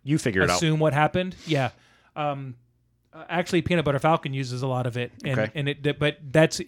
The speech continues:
Speaker 2: yeah. I'm sure that we're gonna get more description in A Quiet Place Two when it comes
Speaker 1: Yeah.
Speaker 2: out in sixty-four years.
Speaker 1: Yep.
Speaker 2: Uh, but
Speaker 1: You,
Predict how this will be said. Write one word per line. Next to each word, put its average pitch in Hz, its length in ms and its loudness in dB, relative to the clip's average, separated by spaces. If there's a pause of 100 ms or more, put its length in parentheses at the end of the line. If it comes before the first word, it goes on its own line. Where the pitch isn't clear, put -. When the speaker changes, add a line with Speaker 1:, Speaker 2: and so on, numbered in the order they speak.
Speaker 2:
yeah. 143 220 2 (600)
I'm 202 180 10
sure 233 200 4
that 202 120 4
we're 196 140 4
gonna 196 160 2
get 190 180 2
more 180 240 4
description 180 500 0
in 156 80 2
A 151 60 0
Quiet 160 280 4
Place 160 200 0
Two 175 240 6
when 175 140 2
it 151 100 -2
comes 113 200 6
Speaker 1:
Yeah. 160 80 6
Speaker 2:
out 160 120 6
in 151 60 -4
sixty-four 175 440 0
years. 175 380 4 (140)
Speaker 1:
Yep. 120 220 2 (140)
Speaker 2:
Uh, 143 400 4
but 143 320 4 (960)
Speaker 1:
You, 127 280 2